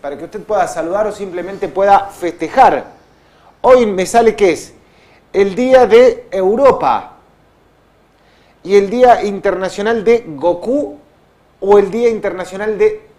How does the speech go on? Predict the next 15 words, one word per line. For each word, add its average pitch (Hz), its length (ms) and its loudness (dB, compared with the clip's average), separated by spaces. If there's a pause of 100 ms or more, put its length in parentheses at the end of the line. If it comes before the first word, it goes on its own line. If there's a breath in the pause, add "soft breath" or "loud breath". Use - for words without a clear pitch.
(100)
Dragon 202 580 0
Ball 214 220 0
Z. 156 640 0 (1800)
Para 143 160 -4
todos 196 200 2
los 190 100 0
fanáticos 185 520 -4
de, 165 680 0
mm, 175 100 -14
estos 170 580 -8 (100)
animes, 185 600 -6
sería 180 260 -2
de 180 60 2
alguna 175 180 -2
manera. 202 260 -2